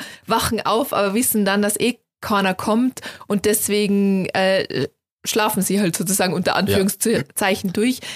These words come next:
Speaker 1: Aber Kinder wachen bis zu einem gewissen Alter immer wieder nachts auf und dann die Nähe zu den Eltern zu suchen, dass das was, was ganz Normales ist. Und deswegen, boah, ich find's oft so schwierig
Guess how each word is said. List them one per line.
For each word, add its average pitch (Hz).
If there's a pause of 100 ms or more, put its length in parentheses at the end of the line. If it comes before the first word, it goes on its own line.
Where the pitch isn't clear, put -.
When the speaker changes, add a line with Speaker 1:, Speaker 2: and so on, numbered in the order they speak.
(120)
Speaker 1:
Aber 196 (140)
Kinder 254
wachen 202
bis 226
zu 220
einem 202
gewissen 202
Alter 202
immer 226
wieder 185
nachts 190
auf 196 (360)
und 190
dann 196
die 214
Nähe 196
zu 196
den 185
Eltern 185 (260)
zu -
suchen, 233
dass 196
das 196
was, -
was 190
ganz 196
Normales 190
ist. -
Und 190
deswegen, 196 (480)
boah, 208
ich 226
find's 247
oft -
so 220
schwierig 220